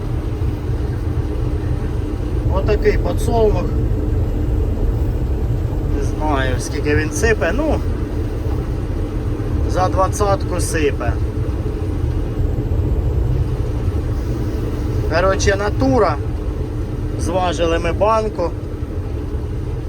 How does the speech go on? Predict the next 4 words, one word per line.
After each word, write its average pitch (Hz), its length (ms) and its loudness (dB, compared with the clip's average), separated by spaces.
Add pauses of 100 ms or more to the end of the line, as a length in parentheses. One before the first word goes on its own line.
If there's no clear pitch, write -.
(120)
літрову, 160 640 0 (500)
чотириста 208 600 2
п'ятдесят 185 540 -2
грам. 147 380 -2